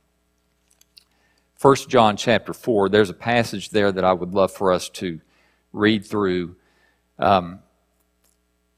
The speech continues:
way toward the back of the Bible. If you have trouble finding those little letters, just turn to Revelation and then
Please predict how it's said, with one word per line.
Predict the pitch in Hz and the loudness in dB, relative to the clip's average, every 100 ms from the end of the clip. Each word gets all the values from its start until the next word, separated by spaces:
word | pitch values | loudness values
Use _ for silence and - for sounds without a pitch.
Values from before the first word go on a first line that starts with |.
| _ _ _ _ | _ _ _ _
way | 101 120 | 4 4
toward | 120 - 117 | 4 0 0
the | 107 | 0
back | 101 101 95 | 2 2 0
of | |
the | 95 | -4
Bible. | 95 92 90 90 | 0 0 0 -2
If | 87 - | -6 -4
you | |
have | 98 110 | -2 -2
trouble | - 123 110 | 2 2 2
finding | - 110 101 101 | 2 2 2 -2
those | 101 98 | -6 -6
little | 110 107 98 | -4 -4 0
letters, | 98 95 92 | 0 0 -2
just | 110 - | -6 -10
turn | - 117 101 | -8 -8 -6
to | |
Revelation | 98 104 101 98 95 92 - 87 | -2 0 0 0 0 -2 -8 -12
and | 87 | -8
then | 90 85 | -8 -10